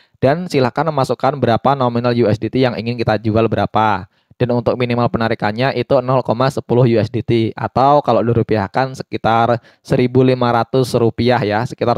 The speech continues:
seribu lima ratusan. Nah, di sini saya mau cairkan semua, klik aja semua,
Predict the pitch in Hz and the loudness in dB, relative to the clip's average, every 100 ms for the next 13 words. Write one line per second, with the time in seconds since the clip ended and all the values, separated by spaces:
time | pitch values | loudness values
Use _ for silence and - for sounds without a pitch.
0 | 127 117 117 117 117 113 107 110 120 117 | 0 -2 0 0 0 0 0 -2 0 -2
1 | 107 - _ _ _ 113 113 135 135 127 | -2 -16 _ _ _ -4 -2 -2 0 0
2 | 120 120 135 143 135 - 120 123 117 117 | 2 2 2 2 0 0 0 0 -2 -4
3 | 113 104 104 156 190 _ 120 117 110 113 | -2 -2 0 -2 -6 _ -4 -2 0 -2
4 | - 110 107 110 156 226 | -2 -4 0 2 2 0